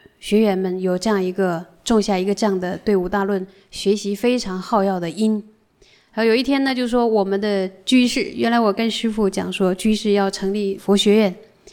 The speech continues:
居士佛学院要，也要确立居士的课程。如果说有机会，呃，能用汉文，呃，再讲一次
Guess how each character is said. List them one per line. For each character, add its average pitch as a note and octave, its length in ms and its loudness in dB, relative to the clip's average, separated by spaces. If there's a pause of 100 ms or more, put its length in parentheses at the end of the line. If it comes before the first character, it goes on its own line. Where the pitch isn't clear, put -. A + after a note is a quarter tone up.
(120)
居 A3 140 2
士 A3+ 140 2
佛 G#3+ 160 0
学 G#3+ 100 0
院 G#3+ 140 2
要， F#3 220 0
也 G3 180 0
要 F#3 140 0
确 - 240 -2
立 F#3+ 180 2
居 G#3 180 -4
士 G3 240 0
的 F#3 160 -8
课 G3+ 260 -4
程。 F3 280 -12 (640)
如 B3 120 -4
果 C4 140 2
说 C#4 100 0
有 A#3 140 0
机 A#3+ 200 -4
会， A3 320 -2 (360)
呃， F#3 480 -4 (300)
能 G3+ 280 -2
用 A3+ 340 -4
汉 B3+ 300 -4
文， F3+ 260 -8 (380)
呃， F#3+ 140 -6
再 A3+ 160 0
讲 G3 180 -4
一 F#3 80 -4
次 F#3+ 460 -4